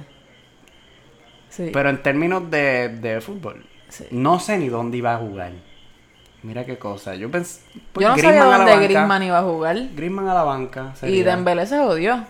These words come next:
Speaker 2: O Suárez a la banca.
Speaker 1: También, pero
Speaker 2: Si hubiese
Speaker 1: Suárez
Speaker 2: llegado.
Speaker 1: Sí. Y Dembélé está jodido con todas las lesiones.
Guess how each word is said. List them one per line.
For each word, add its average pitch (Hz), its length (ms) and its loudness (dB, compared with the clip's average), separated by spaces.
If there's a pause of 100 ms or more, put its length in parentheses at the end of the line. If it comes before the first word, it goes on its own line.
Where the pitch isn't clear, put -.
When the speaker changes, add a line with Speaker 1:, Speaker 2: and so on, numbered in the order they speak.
(420)
Speaker 2:
O 123 120 -4
Suárez 127 320 0
a 143 60 2
la 135 80 4
banca. 113 440 -4 (340)
Speaker 1:
También, 180 400 -4
pero 175 180 0
Speaker 2:
Si 139 60 0
hubiese 127 200 4
Speaker 1:
Suárez - 180 4
Speaker 2:
llegado. 110 500 2
Speaker 1:
Sí. 175 380 -8 (760)
Y 170 100 -6
Dembélé 175 320 0
está 214 200 0
jodido 214 520 2
con 190 160 -2
todas 185 180 0
las 190 80 -2
lesiones. 196 680 -4